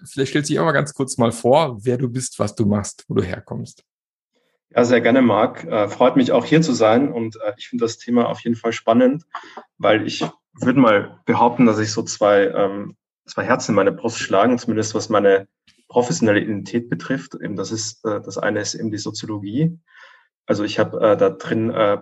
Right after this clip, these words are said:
Speaker 2: promoviert, ähm, und andererseits, äh, eben die Agilität. Und ich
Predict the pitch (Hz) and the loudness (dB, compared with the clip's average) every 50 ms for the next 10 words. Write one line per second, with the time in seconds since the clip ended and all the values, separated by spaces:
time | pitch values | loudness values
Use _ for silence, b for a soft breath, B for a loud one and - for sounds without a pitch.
0 | _ - - 139 143 131 113 92 107 120 143 170 170 165 - - _ _ _ _ | _ -8 -2 0 2 2 2 2 2 2 2 2 2 0 -6 -14 _ _ _ _
1 | _ _ _ _ _ _ _ _ _ _ _ _ _ _ _ _ _ _ _ - | _ _ _ _ _ _ _ _ _ _ _ _ _ _ _ _ _ _ _ -20
2 | - _ _ - 113 104 101 104 101 101 104 101 104 104 - - - 110 110 - | -20 _ _ -6 -2 0 0 0 -2 -2 -4 -6 -6 -8 -6 -4 -4 -4 -2 -2
3 | - 110 110 110 107 110 104 101 - - - - - 123 104 98 95 107 107 107 | -2 0 0 2 4 4 4 2 2 -2 -8 -4 0 2 2 2 2 0 -2 0
4 | - - 107 95 101 107 104 - - - 120 120 117 - - 95 87 95 - - | 0 0 0 -2 -2 -4 -8 -8 -6 -2 -2 -2 -2 -2 -6 -10 -12 -14 -16 -18
5 | - _ | -20 _